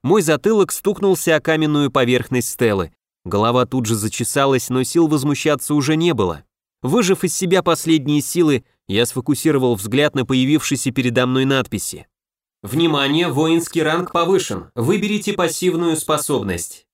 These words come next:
Тренер, плюс тридцать процентов к рукопашному бою, плюс двадцать процентов к обучению других,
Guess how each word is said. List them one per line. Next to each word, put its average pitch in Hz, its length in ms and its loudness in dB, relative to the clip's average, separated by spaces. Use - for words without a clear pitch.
Тренер, 143 560 -2
плюс 156 280 0
тридцать 196 400 -4
процентов 180 580 -4
к - 60 -10
рукопашному 139 800 -2
бою, 127 420 0
плюс 156 200 2
двадцать 147 460 -4
процентов 135 560 -4
к - 60 -6
обучению 120 520 -2
других, 117 580 -4